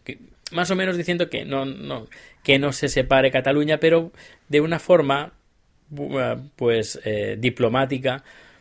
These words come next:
y de una forma correcta y aba-, a-, alabando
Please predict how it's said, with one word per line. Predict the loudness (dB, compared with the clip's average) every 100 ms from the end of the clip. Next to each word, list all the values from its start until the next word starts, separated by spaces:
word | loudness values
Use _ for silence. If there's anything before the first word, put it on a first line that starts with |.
| _ _ _
y | -2 2
de | 2
una | 2
forma | 0 -2 0 -2 0
correcta | 0 2 2 0 -2 -2 -2 -10
y | -8 -4 -4 -4 -4 -6 0
aba-, | 0 2 -2
a-, | -4 -6 -8 -12
alabando | -8 0 4 4 2 0 -2 -2